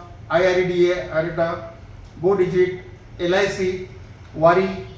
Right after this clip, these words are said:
Zomato, अफकॉन्स इंजिनियर्स आणि Byju's. हे सगळे आयपीओज गेल्या तीन ते चार वर्षामध्ये आले होते. या सगळ्या आयपीओजची आजची किंमत पन्नास टक्क्यापर्यंत आहे. एक्सेप्शनल फक्त वारी इंजिनियर्स, जे सोलारच्या प्रोजेक्टचं,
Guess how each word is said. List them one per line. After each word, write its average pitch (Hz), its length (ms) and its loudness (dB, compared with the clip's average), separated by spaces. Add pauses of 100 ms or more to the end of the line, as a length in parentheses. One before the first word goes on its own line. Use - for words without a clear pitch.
(400)
Zomato, 185 460 2 (1000)
अफकॉन्स 202 440 2
इंजिनियर्स 185 720 -2 (440)
आणि 180 140 -2
Byju's. 165 460 2 (840)
हे 196 120 -2
सगळे 214 200 2
आयपीओज 190 540 2
गेल्या 190 200 -2
तीन 180 300 -6
ते 190 80 2
चार 190 200 -2
वर्षामध्ये 175 500 -2
आले 160 160 4
होते. 143 320 -2 (960)
या 208 120 4
सगळ्या 196 200 2
आयपीओजची 196 560 0
आजची 208 260 -4
किंमत 190 300 -2 (340)
पन्नास 196 300 -4
टक्क्यापर्यंत 175 540 -2
आहे. 143 500 -4 (100)
एक्सेप्शनल 202 560 -6
फक्त 196 260 -8
वारी 175 260 4
इंजिनियर्स, 170 600 -2
जे 170 180 -4
सोलारच्या 175 480 -4
प्रोजेक्टचं, 165 480 -8